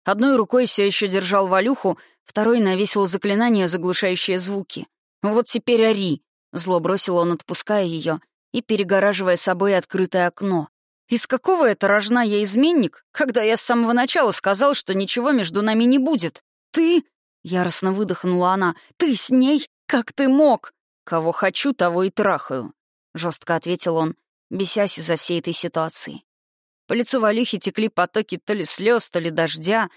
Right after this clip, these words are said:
а глаза... Глаза сверкали раскалёнными изумрудами в кипящей воде.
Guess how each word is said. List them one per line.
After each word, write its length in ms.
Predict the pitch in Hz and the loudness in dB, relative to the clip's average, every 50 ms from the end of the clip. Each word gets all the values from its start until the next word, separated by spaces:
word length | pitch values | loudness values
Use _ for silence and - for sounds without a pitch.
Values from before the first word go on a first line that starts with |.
| _ _ _ _ _ _ | _ _ _ _ _ _
а 100 | - 190 | -4 -4
глаза... 720 | 180 165 180 170 165 170 165 170 185 220 262 269 233 190 - _ _ _ | -2 0 0 0 0 0 -2 -2 0 -2 -2 -2 -4 -8 -12 _ _ _
Глаза 420 | - 175 190 196 202 190 214 233 233 | -8 -4 -2 -2 0 0 0 0 0
сверкали 480 | - - 180 190 190 - 233 247 226 | 0 -2 -4 -4 -2 -2 0 0 2
раскалёнными 760 | 196 180 180 - - - 190 185 202 214 220 208 196 196 196 190 | 2 0 0 -2 -2 0 0 0 2 2 2 2 2 2 0 0
изумрудами 680 | 170 175 196 202 202 202 247 269 247 185 180 180 170 | 0 0 0 0 0 0 0 0 0 0 -2 -2 -2
в 100 | - - | -4 -6
кипящей 500 | - 185 - - 180 175 - - 190 175 | -8 -6 -4 -4 -4 -4 -4 -6 -6 -4
воде. 440 | 170 175 175 175 165 165 160 160 | -2 -2 -2 -2 -4 -8 -8 -8